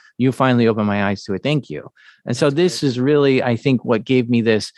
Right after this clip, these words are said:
Speaker 1: kind of skill set to talk about real technical topics in a way that anyone can understand.
Speaker 2: I love that.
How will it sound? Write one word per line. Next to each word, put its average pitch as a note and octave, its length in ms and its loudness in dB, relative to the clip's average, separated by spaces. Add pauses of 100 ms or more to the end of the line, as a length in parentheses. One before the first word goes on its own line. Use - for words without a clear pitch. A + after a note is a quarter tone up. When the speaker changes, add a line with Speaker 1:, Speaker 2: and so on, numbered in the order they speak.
(440)
Speaker 1:
kind C3+ 160 2
of A2 60 0
skill C#3+ 300 0
set - 360 -2
to B2+ 420 2 (300)
talk C#3 320 0
about B2 320 2
real A#2 240 2
technical A#2 680 -2
topics A#2 760 -4 (220)
in C3+ 180 0
a B2+ 80 4
way A#2 240 2
that G#2 240 -2
anyone G#2+ 360 -2
can - 120 -6
understand. F2 520 -8 (240)
Speaker 2:
I A#2 120 -14
love A#2 280 -14
that. G#2 260 -18